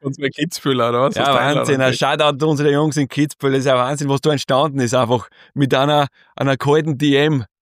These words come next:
Speaker 2: einiges leidet. Und schau, was da rauskommt. Die waren ja natürlich auch bei unserem Paddelturnier, haben sich auch sehr bemüht mit Mithöfen und so, sind, äh, wie soll ich sagen, nicht gastfreundlich. Ja, schon, was die bringen immer. Hast du auch Dress gekriegt, oder?
Speaker 1: Ja, und du, na, aber du musst dir vorstellen, ähm,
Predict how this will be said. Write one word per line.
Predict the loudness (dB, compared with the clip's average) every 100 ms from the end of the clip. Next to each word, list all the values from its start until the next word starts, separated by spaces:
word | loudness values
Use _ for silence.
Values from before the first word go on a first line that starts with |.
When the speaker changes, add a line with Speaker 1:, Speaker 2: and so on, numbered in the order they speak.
| _
Speaker 2:
einiges | -4 0 0 0 -2
leidet. | 0 0 -2 -6 _ _ -16
Und | -8
schau, | 0 0
was | 2
da | 0
rauskommt. | 0 -2 -4 -4
Die | -4 -4
waren | -2
ja | -2
natürlich | -2 -2 0
auch | -2 -2
bei | -4
unserem | -4 -4
Paddelturnier, | -2 -4 -4 -4 -2 -2 -4 -10 -20 -20 _ -8
haben | -4 -4
sich | -2 -2
auch | -2
sehr | -2 -2
bemüht | -2 -2 -2 -2 -2
mit | -2 0
Mithöfen | 0 0 0 -2 -4
und | -8 -4
so, | -2 -2 -4 -16 _
sind, | -6 -2 0 0 0
äh, | 0 -2
wie | -4
soll | -4 -6
ich | -2
sagen, | -2 -4 -8 _ _
nicht | -14 -10 -4
gastfreundlich. | -2 -4 -6 -8 -8 -10 -12 _ _
Ja, | 0 0
schon, | 0 0 0
was | -2 -2
die | -4
bringen | -2 -2 0
immer. | 0 2 0
Hast | -2 -4
du | -2
auch | -2
Dress | 0 -2
gekriegt, | -2 -2
oder? | -2 -4 -8 _ _ _ _ _ _ -6
Speaker 1:
Ja, | -2
und | -2 -2
du, | -6
na, | -8 -8 -2 0 0
aber | 0
du | -2
musst | -4 -2
dir | -2
vorstellen, | 0 -2 0 -4 0
ähm, | 0 2 0 -2 -8 -12